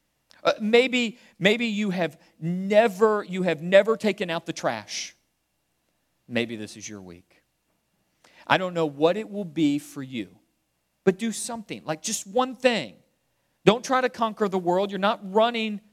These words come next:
you're not running a marathon in a day. One thing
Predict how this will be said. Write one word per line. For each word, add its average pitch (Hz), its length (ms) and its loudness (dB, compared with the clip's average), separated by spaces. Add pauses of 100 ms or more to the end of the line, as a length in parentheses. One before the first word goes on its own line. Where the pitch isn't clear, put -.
(260)
you're 180 160 4
not 202 220 0
running 220 300 2
a 226 40 -6
marathon 214 600 0
in 180 100 -6
a 170 80 -4
day. 160 460 -2 (540)
One 156 360 0
thing 160 400 -6